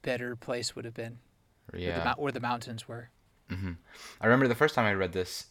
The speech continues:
Speaker 2: uh, chapter, up until the point where we saw that they had all died, uh, like, a couple of days' travel away. Up until that point,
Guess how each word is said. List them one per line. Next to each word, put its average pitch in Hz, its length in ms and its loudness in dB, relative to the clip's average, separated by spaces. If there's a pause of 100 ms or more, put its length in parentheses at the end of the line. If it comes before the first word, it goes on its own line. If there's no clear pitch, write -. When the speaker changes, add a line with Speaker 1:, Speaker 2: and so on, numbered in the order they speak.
(380)
Speaker 2:
uh, 87 300 -6
chapter, 92 480 -2 (760)
up 131 140 4
until 160 160 4
the 135 100 4
point 120 320 4
where 107 120 4
we 101 100 0
saw 104 260 6
that 92 240 4
they 95 80 0
had 98 140 4
all 95 160 6
died, 92 580 2 (240)
uh, 87 400 -2 (800)
like, 90 380 -4 (800)
a - 60 -4
couple 92 260 0
of 82 140 -6
days' 87 320 0
travel 87 320 0
away. 92 340 4 (1300)
Up 117 120 6
until 143 160 4
that 120 220 8
point, 107 240 4